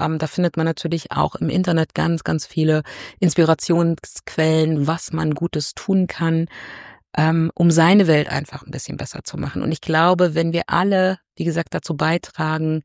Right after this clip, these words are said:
dass unsere Welt ein bisschen besser wird, ne? Jetzt nicht im neuen irgendwie, ähm, U-S-amerikanischen Prinzip, wenn ich immer einfach, wenn ich dafür sorge, dass ich einfach ein bisschen reicher und mächtiger werde, dann werden alle reicher und mächtiger. Das funktioniert natürlich nicht.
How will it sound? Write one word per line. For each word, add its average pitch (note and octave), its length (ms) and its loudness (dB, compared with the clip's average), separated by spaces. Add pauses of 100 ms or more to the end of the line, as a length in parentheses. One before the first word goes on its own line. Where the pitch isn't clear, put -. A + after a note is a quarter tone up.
(100)
dass - 160 -6
unsere G3 340 4
Welt E3+ 200 2
ein D#3+ 80 -2
bisschen D#3 240 -2
besser D3 280 -2
wird, - 280 -10
ne? D#3+ 200 0
Jetzt - 220 -2
nicht F#3 300 -2
im E3 400 2 (1040)
neuen E3+ 600 6
irgendwie, D#3 800 0
ähm, D3 600 2
U-S-amerikanischen D#3+ 840 2
Prinzip, D#3 440 -4
wenn D#3 140 0
ich - 200 -2
immer D3+ 380 2
einfach, D3 360 -2
wenn - 80 2
ich D#3 100 0
dafür D3 200 0
sorge, D3+ 220 2
dass D3 140 -4
ich - 180 -6
einfach D3 300 -4
ein D3+ 40 -2
bisschen D3 220 -2
reicher D3 320 2
und D3 120 0
mächtiger D3+ 380 0
werde, D3 280 2
dann D3 160 0
werden D3 180 2
alle E3 220 4
reicher C#3+ 260 2
und - 160 -2
mächtiger. C#3+ 380 0
Das D3+ 140 -2
funktioniert C#3+ 500 -2
natürlich C#3+ 320 -4
nicht. D3 280 0